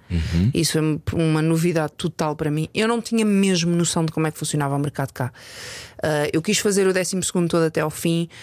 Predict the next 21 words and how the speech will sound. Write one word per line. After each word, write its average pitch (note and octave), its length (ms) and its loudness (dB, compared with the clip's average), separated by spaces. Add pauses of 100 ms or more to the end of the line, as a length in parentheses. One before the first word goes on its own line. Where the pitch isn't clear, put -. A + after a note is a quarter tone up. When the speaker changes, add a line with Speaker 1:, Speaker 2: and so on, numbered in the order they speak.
(320)
Speaker 2:
em D#3+ 140 2
Portugal. D#3 560 -2 (400)
Ah, F3 280 2
não G#3 200 2
fiz A3+ 280 0
grandes G3+ 300 0
castings F3+ 480 -6
cá. E3 320 -4 (520)
Ahm, E3+ 800 2 (120)
portanto, G3 220 0
eu G3+ 60 4
não G3+ 100 2
sabia G3+ 280 2
nada F#3 400 0
do D#3 120 0
mercado D#3+ 360 -2
português. D3 480 -2 (100)
Speaker 1:
Uhum. E2+ 280 2 (360)
Speaker 2:
E F#3 600 2 (180)
aterro E3+ 540 -2
aqui G3+ 600 0